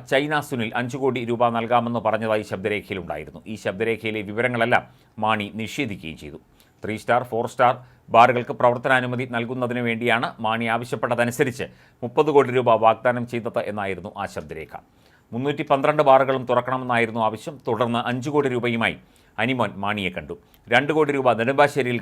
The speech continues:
കാറിൽ വെച്ച് കെ എം മാണിക്ക് കൈമാറിയെന്നും ശബ്ദരേഖയിൽ പറയുന്നുണ്ടായിരുന്നു. എലഗൻസ് ബിനോയ്, ജോമോൻ എന്നിവർക്കും ഇക്കാര്യം അറിയാം. കൊല്ലത്തെ സുനിൽ സ്വാമി എന്ന വ്യവസായിയിൽ നിന്നാണ് പണം കടം വാങ്ങിയത് എന്ന് അനിമോൻ പറയുന്നു. പക്ഷേ അന്വേഷണങ്ങളിൽ ഇതിനൊന്നും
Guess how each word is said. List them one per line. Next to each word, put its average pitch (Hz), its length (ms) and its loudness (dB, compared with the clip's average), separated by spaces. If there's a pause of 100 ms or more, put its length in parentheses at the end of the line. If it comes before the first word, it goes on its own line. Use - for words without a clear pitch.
കാറിൽ 131 300 8
വെച്ച് 127 260 -4
കെ 123 140 0
എം 127 80 -8
മാണിക്ക് 113 340 -4
കൈമാറിയെന്നും 110 640 -6
ശബ്ദരേഖയിൽ 107 560 -4
പറയുന്നുണ്ടായിരുന്നു. 101 640 -4 (580)
എലഗൻസ് 120 420 2
ബിനോയ്, 127 300 0
ജോമോൻ 123 320 2 (100)
എന്നിവർക്കും 113 400 -4
ഇക്കാര്യം 110 320 -2
അറിയാം. 120 220 -2 (100)
കൊല്ലത്തെ 120 320 -2 (120)
സുനിൽ 143 300 -4
സ്വാമി 123 260 0 (140)
എന്ന 113 160 -4
വ്യവസായിയിൽ 123 500 0
നിന്നാണ് 110 320 -2 (100)
പണം 110 220 0 (360)
കടം 127 260 4
വാങ്ങിയത് 113 360 0 (120)
എന്ന് 98 200 -8
അനിമോൻ 95 320 -8
പറയുന്നു. 76 320 -10 (400)
പക്ഷേ 104 240 -4 (100)
അന്വേഷണങ്ങളിൽ 107 560 -8 (140)
ഇതിനൊന്നും 110 380 -6